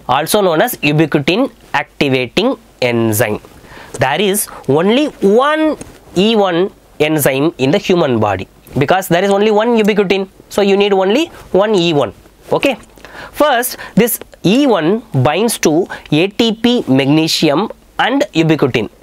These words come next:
In the next step, ubiquitin is added to the cysteine residue. See the image, it is clearly s-, shown.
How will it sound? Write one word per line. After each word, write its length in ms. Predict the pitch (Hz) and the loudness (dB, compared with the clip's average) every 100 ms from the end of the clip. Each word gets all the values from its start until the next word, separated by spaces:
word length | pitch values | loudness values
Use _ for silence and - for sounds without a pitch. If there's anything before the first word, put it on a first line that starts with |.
| - - - | -20 -6 0
In 120 | 220 | 2
the 80 | 190 | 2
next 400 | 202 285 - 254 | 0 0 -2 -2
step, 380 | - 139 - - - - - | 0 -4 -6 -14 -20 -20 -6
ubiquitin 600 | - 214 302 285 214 190 | 0 2 2 0 0 2
is 160 | 175 - - | 0 -2 -4
added 520 | 139 208 214 185 151 | -2 0 0 0 0
to 100 | 147 | 0
the 100 | 180 | 2
cysteine 720 | 208 - 208 - - 220 214 | 0 0 0 0 0 2 2
residue. 480 | 165 - 143 117 107 - | 2 0 0 0 -2 -4
See 200 | - 214 | -2 0
the 100 | 185 | 2
image, 300 | 151 143 127 | 2 0 0
it 120 | 143 | 0
is 100 | 165 | -2
clearly 460 | - 170 170 170 175 | 0 2 2 2 0
s-, 240 | - - - _ - | -2 -10 -12 _ -4
shown. 400 | - 131 104 | -2 0 -2